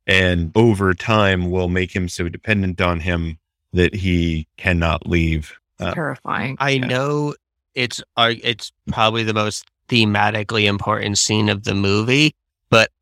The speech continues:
Speaker 3: I spent a lot of time focusing on just how good that dinner looked, 'cause they're having, like, steak and egg and hash browns,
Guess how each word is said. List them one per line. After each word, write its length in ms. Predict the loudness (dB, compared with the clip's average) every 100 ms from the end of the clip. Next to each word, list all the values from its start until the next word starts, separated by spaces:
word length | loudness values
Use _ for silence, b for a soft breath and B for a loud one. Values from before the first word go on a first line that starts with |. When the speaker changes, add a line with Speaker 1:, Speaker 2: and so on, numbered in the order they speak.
| 4
Speaker 3:
I 200 | 6 6
spent 260 | 6 6
a 60 | 8
lot 200 | 6 6
of 60 | 4
time 180 | 2
focusing 520 | 4 2 2 0 0 0
on 140 | 0
just 180 | -2 -2
how 280 | 2 4 4
good 340 | 4 4 4
that 240 | 2 0 -2 _ -4
dinner 320 | 2 4 4
looked, 200 | 2 0
'cause 160 | 0 2
they're 160 | 4 6
having, 260 | 6 4
like, 240 | 2 2 0
steak 380 | 2 4 4
and 120 | 6 4
egg 180 | 4
and 100 | 4
hash 320 | 2 2 2 4
browns, 400 | 6 6 6